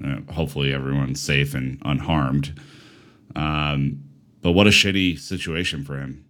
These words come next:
You know, it's a, it's a dream to play in an international tournament like this. And then through no fault of your own, are you gonna go home and, and have to take a break from the team, take a break from training,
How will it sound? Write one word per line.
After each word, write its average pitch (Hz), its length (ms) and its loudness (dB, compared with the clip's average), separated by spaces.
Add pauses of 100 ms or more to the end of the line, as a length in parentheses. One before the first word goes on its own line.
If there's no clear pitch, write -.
(160)
You 80 140 -6
know, 78 100 -6
it's 78 140 -10
a, 67 100 -6
it's 73 140 -10
a 87 60 -4
dream 82 380 0
to 82 80 0
play 82 260 2
in 78 100 0
an 78 80 0
international 76 560 -2
tournament 78 420 -2
like 73 200 -4
this. 73 480 -6 (680)
And 76 200 -4
then 73 460 -2 (720)
through 92 220 0
no 87 180 4
fault 80 300 -4
of 78 60 -2
your 73 200 -2
own, 76 240 -2
are 71 40 -2
you 71 140 0
gonna 71 160 -2
go 73 220 -2
home 73 560 -2
and, 73 240 -2
and 71 260 0
have 73 240 -2
to 71 280 0 (460)
take 82 200 2
a 80 40 2
break 76 280 -2
from 78 160 0
the - 20 -6
team, 98 240 8
take 78 160 0
a 71 60 -4
break 73 200 -4
from 78 120 -8
training, 85 600 -2